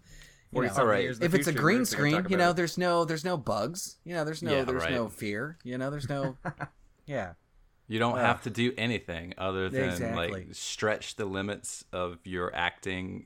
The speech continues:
Speaker 3: ability and your imagination to the max.
Speaker 1: Yeah, and you
Speaker 3: And,
Speaker 1: have
Speaker 3: and,
Speaker 1: to.
Speaker 3: yeah, and
Speaker 1: Yeah.
Speaker 3: let everyone that's watching you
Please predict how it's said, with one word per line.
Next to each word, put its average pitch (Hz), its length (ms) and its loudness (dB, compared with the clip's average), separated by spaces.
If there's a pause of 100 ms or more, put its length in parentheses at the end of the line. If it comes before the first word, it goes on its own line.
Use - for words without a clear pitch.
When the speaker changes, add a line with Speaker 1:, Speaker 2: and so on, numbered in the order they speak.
Speaker 3:
ability 90 580 -4
and 87 160 -6
your 85 140 -2
imagination 90 720 -4
to 95 240 -8
the 90 100 -6
max. 85 720 -6 (320)
Speaker 1:
Yeah, 135 280 -4
and 98 120 -2
you 92 80 4
Speaker 3:
And, 98 60 0
Speaker 1:
have - 100 0
Speaker 3:
and, 113 200 2
Speaker 1:
to. 98 200 -2 (220)
Speaker 3:
yeah, 151 220 -2
and 120 140 2
Speaker 1:
Yeah. 123 60 2
Speaker 3:
let 123 180 4
everyone 117 680 2
that's 110 200 -2
watching 90 380 0
you 113 260 -4